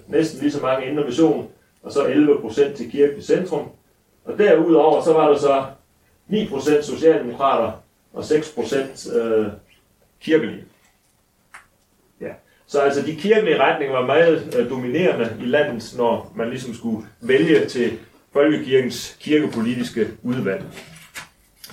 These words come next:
Øh, det er sådan den kirkelige virkelighed i Danmark, og nu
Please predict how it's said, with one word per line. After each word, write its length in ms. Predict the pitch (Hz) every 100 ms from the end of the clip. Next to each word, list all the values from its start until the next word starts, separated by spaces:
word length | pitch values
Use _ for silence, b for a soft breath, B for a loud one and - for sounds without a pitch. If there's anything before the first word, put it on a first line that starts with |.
| B B _ - 214
Øh, 300 | 208 208 202
det 100 | 190
er 60 |
sådan 300 | 208 190 151 -
den 160 | 151 147
kirkelige 560 | 170 185 151 135 120
virkelighed 560 | 104 139 180 131 127 131
i 80 | 120
Danmark, 420 | 113 - 110 117
og 120 | 113
nu 200 | 143